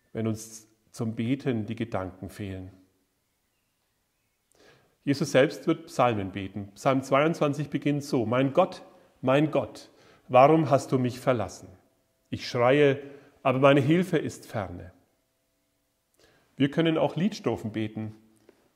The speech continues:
Da bekommt diese Traurigkeit eine Sprache. "Herzliebster Jesu, was hast du verbrochen, dass man ein solch scharf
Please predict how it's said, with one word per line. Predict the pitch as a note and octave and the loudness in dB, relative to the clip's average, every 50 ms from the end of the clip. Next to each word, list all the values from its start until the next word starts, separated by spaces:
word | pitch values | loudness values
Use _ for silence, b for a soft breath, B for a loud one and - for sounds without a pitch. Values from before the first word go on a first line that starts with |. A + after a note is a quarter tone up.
| b b b b _ _ _ - | b b b b _ _ _ 2
Da | C3 B2+ | 4 4
bekommt | C3 D#3 - - F3 G3 G3 - | 4 4 4 4 4 4 4 2
diese | F3 C#3 - C3+ - | -2 -2 -2 -4 -4
Traurigkeit | - B2 A#2+ C3 D3 E3 D#3+ - - - - C3 C3 C#3 C3+ - - - b b b b b b b b b b _ | 0 2 2 2 2 0 -2 -6 -6 -4 -4 -2 -2 -4 -6 -12 -16 -20 b b b b b b b b b b _
eine | - A2+ A#2 B2 A#2 | -10 -8 -8 -8 -8
Sprache. | - - - B2+ B2 C3 C3 B2+ - - F2+ E2 - _ _ _ _ _ _ _ _ _ _ _ _ _ | -10 -10 -8 -6 -4 -4 -4 -6 -8 -12 -16 -16 -18 _ _ _ _ _ _ _ _ _ _ _ _ _
"Herzliebster | _ - - C3 D#3 E3 - - - D3 D3 C#3+ - - - B2+ | _ 0 2 2 2 2 -2 -6 -8 -6 -6 -8 -6 -6 -4 -4
Jesu, | A#2+ A#2+ B2+ D#3 D#3+ - - A#2 A2 A2 B B B B B B B | -4 -4 -4 -4 -6 -6 -6 -6 -6 -8 B B B B B B B
was | - B2+ D3 D#3 - F#3 | 0 0 0 2 2 0
hast | F3+ F3 - - | -2 -2 -4 -6
du | F#3+ F3+ | -8 -4
verbrochen, | - - F#3 F#3+ F3+ F#3 G3 F#3+ - - A#2+ A#2 A#2 B B B B B B B B B B B _ | -2 -2 -2 -2 -2 -2 -2 -2 -4 -6 -6 -6 -6 B B B B B B B B B B B _
dass | - C3+ C3+ - - | -2 -2 -2 2 4
man | D3+ C#3 C#3+ D3 | 6 6 6 4
ein | - - C#3+ C#3+ D3 C#3+ | 2 0 0 0 0 -2
solch | C#3 - - D#3+ D#3+ F3 F3 F3 - | -4 -4 -2 0 0 0 -2 -4 -4
scharf | - - D3 D3+ D3 C#3+ - - | 0 2 2 2 2 0 -4 -10